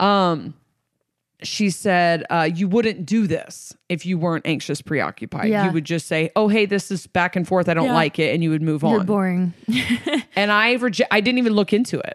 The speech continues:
Speaker 1: I was like,
Speaker 2: Really?
Speaker 1: "No, no, no, no, no. I am this thing that I've been for the last ten years."
Speaker 2: Well, we both, like, m-, uh, the masculine, which we both maybe identify a little bit more with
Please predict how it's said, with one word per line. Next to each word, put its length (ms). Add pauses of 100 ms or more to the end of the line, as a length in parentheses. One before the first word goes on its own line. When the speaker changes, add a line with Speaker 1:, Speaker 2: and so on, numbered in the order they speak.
Speaker 1:
I 120
was 120
like, 100
Speaker 2:
Really? 140
Speaker 1:
"No, 180
no, 120
no, 140
no, 120
no. 380
I 200
am 340
this 220
thing 240
that 120
I've 180
been 200
for 100
the 60
last 320
ten 180
years." 500
Speaker 2:
Well, 380
we 140
both, 320
like, 220 (200)
m-, 180 (100)
uh, 160
the 120
masculine, 840
which 200
we 160 (160)
both 340
maybe 360
identify 460
a 100
little 180
bit 140
more 340
with 160